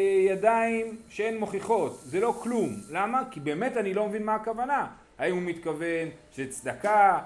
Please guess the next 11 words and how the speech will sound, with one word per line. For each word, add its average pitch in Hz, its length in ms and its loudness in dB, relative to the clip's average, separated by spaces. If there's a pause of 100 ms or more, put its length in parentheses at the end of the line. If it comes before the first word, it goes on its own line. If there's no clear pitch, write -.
(160)
האם 165 100 -4
הוא 175 60 -6
מתכוון 160 260 -8
שזה 135 200 -4
הפקר? 202 560 0 (240)
הרי 254 320 2
הוא, 254 240 0 (120)
לא 220 80 -2
יודע 285 300 4
מה, 175 240 0 (180)
כן? 214 240 -2